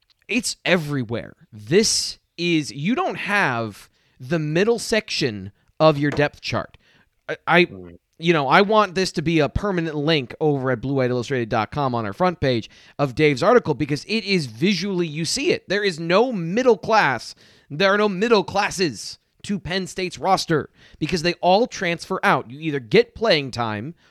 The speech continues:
Speaker 1: or you move on. So there is no real way to avoid playing young players anymore.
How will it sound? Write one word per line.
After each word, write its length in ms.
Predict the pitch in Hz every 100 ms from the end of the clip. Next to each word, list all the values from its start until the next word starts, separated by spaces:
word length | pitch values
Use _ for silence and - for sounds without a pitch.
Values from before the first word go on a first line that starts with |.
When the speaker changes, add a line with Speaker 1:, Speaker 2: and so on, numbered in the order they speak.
| _ _
Speaker 1:
or 200 | 170 180
you 200 | 180 180
move 240 | 185 180 165
on. 380 | 170 120 76 - _ _ _ -
So 160 | 208
there 180 | 175 170
is 300 | 220 277 185
no 220 | 190 180
real 440 | 160 135 202 208 165
way 500 | 196 220 151 131 131 _ _ -
to 240 | 196 160
avoid 480 | 139 123 180 196 156
playing 400 | - 160 160 160
young 320 | 135 147 156
players 460 | 147 143 117 104 98
anymore. 520 | 98 95 92 60 -